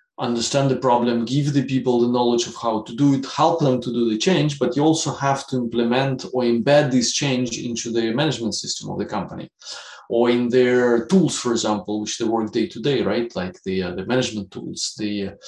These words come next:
uh, the software which is used in the company, so that the change will stick. And that's, I think,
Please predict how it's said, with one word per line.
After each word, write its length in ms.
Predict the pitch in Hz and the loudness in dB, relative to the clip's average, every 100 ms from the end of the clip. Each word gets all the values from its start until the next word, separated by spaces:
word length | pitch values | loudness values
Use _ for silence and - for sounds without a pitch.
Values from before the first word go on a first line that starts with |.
| - - - - | -16 -16 -20 -14
uh, 160 | 107 101 | -10 -8
the 80 | 98 | -2
software 520 | 156 - - 117 110 | 0 -2 0 0 0
which 200 | 107 117 | -2 -4
is 160 | 104 | -6
used 220 | 117 107 107 | -6 -6 -6
in 80 | |
the 80 | 104 | -6
company, 500 | 160 143 117 104 - - - - | -2 -2 -2 -6 -8 -16 -20 -10
so 380 | - - 147 147 | -2 2 4 4
that 220 | 131 127 | 4 2
the 100 | 127 | 0
change 320 | 120 151 139 120 | 0 2 2 0
will 180 | 120 | 0
stick. 300 | 117 - 117 - _ _ _ _ _ _ - - | 0 0 -4 -6 _ _ _ _ _ _ -12 -6
And 180 | 135 143 | -2 2
that's, 220 | 156 - | 2 2
I 80 | 131 | 2
think, 300 | 156 147 | 2 0